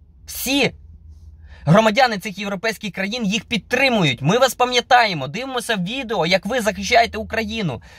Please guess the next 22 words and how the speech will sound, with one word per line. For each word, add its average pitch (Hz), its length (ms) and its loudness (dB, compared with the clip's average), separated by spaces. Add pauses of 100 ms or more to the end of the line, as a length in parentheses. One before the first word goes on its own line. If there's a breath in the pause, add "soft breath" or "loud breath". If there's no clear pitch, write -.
(100 loud breath)
Тут 277 300 -8
появляються 247 580 4
мітинги 226 760 0 (220)
в - 80 -20
підтримку 247 600 -2
наших 220 320 2
військових. 202 680 0 (880 soft breath)
Лозунги, 226 640 4
які 196 320 -8
ви 233 120 -4
говорите, 226 560 -2
дорогі 196 300 -4
наші 214 240 0
військові, 220 460 0
вони 233 200 -2
лунають 262 380 0
по 247 100 -4
всій 247 360 -8
Європі, 240 480 2
по 202 140 -4
всьому 294 320 0
світу. 233 580 -8